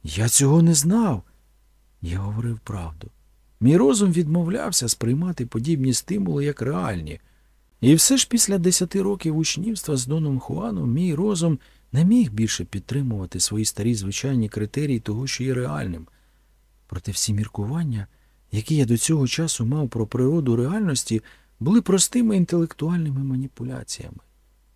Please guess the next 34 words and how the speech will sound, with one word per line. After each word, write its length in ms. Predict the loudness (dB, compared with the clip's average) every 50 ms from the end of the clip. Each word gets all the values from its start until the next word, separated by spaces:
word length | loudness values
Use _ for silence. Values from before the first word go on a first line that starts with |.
| _ _
Доказом 480 | -8 -8 -8 -6 -6 -6 -4 -4 -4 -6
було 220 | -6 -4 -6 -6
те, 200 | -4 -2 -2 0
що 160 | 0 -2 -2 -4
під 160 | -4 -6 -6
впливом 480 | -8 -6 -2 0 2 2 4 2 2
дій 220 | 0 0 0 0 2
Дона 320 | 2 2 4 4 2 0
Хуана 460 | 0 -2 -4 -2 -2 0 0 0 0
й, 120 | 0 0 -2 -6 -14 -20 -20 -20 _ _
і 120 | 2 4 6
Дона 240 | 8 8 8 8 6
Хенаро 520 | 4 4 4 4 4 4 2 4 4 4
мій 200 | 4 4 4 4
розум 420 | 2 2 0 0 0 0 0 0
зайшов 540 | -2 -2 -4 -6 -6 -6 -6 -6 -6 -6 -6
у 40 | -8
глухий 520 | -8 -10 -12 -14 -14 -14 -12 -12 -12 -12 -14 _
кут. 340 | -18 -18 -16 -18 -18 _ _ _ _ _ _ _ _ _ _ _ _ _ _ _ _ _ _ _ _ _ _ _ _ -8
Дон 200 | -6 -6 -6 -6
Хуан 320 | -6 -6 -4 -4 -4 -4
глянув 420 | -4 -4 -2 -2 0 0 -2 -2
на 120 | -2 -4 -4
мене, 300 | -4 -4 -4 -4 -4 -6 -8 _ _ _ _ _ _ -2
і 80 | 2
в 40 | 4
його 220 | 6 6 6 6 6
очах 360 | 4 4 2 0 0 0 0
був 220 | 0 0 -2 -2
такий 320 | -2 -6 -6 -4 -4 -2 0
смуток, 580 | 0 0 0 0 -4 -4 -6 -8 -8 -8 -8
що 140 | -8 -6 -6
я 280 | -6 -4 -4 -6 -6 -6
розплакався. 840 | -4 -4 -4 -6 -6 -8 -8 -8 -10 -12 -14 -12 -10 -10 -10 -12